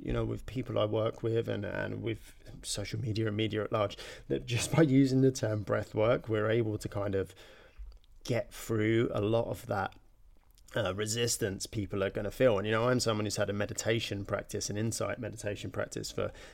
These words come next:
many, many years. I just, I just don't really actively talk about it. Um, and perhaps that's something that I should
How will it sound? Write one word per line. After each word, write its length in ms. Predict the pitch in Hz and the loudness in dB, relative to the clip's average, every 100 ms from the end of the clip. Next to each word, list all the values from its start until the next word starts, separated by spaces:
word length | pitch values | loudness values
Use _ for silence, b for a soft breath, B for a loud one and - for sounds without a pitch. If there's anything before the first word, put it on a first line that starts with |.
| B | B
many, 380 | 113 120 120 110 | 2 4 4 2
many 220 | 104 104 | 0 0
years. 400 | 104 139 139 107 | 2 6 6 4
I 80 | 104 | 2
just, 280 | 107 - 95 | 0 -2 -4
I 140 | 101 | -4
just 220 | 107 - | -6 -2
don't 280 | - 107 113 - - - | 0 0 -4 -12 -20 -2
really 260 | 120 110 | 0 0
actively 400 | 107 - 113 95 | -2 -4 -6 -6
talk 280 | 104 123 127 | 0 2 2
about 260 | 101 92 90 | 0 0 -2
it. 180 | 104 - B B B B B B - - | -2 -6 B B B B B B -14 -4
Um, 380 | 101 98 104 - - | -2 -2 -4 -8 -6
and 300 | 117 104 - | -4 -4 -6
perhaps 320 | 104 110 - | -4 -4 -2
that's 240 | 101 - | -4 -2
something 380 | - 104 95 98 | -2 -2 -2 -2
that 200 | 95 - - | -2 -4 -8
I 40 | 92 | -10
should 320 | - 107 | -6 -6